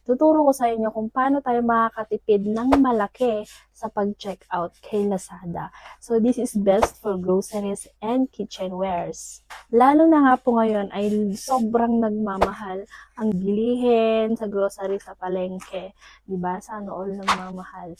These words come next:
Chari! So, the first thing na kailangan nating gawin ay kailangan po nating mag-ipon ng Laz Rewards and Laz Coins. Laz Coins. Nabulong nante. So, dito nga sa ating Laz Rewards,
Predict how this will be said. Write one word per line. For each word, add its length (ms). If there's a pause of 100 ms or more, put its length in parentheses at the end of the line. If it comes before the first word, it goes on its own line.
(280)
Chari! 560 (400)
So, 240
the 80
first 320
thing 160
na 80
kailangan 480
nating 400
gawin 400
ay 160
kailangan 480
po 80
nating 320
mag-ipon 640
ng 160
Laz 240
Rewards 640
and 240
Laz 320 (320)
Coins. 720 (320)
Laz 480 (420)
Coins. 720
Nabulong 480
nante. 560 (400)
So, 160
dito 400
nga 160
sa 240
ating 320
Laz 240
Rewards, 640